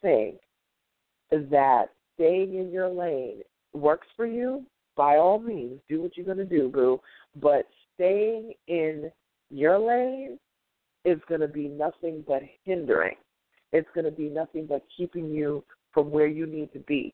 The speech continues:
keeping you from your destiny. Sometimes you have to get out of your lane and go into uncharted territory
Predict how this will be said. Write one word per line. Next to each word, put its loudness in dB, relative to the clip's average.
keeping -4
you -2
from -6
your 2
destiny. -2
Sometimes -2
you -6
have -12
to -20
get -2
out 6
of -2
your -2
lane -4
and -4
go 4
into -6
uncharted 0
territory 0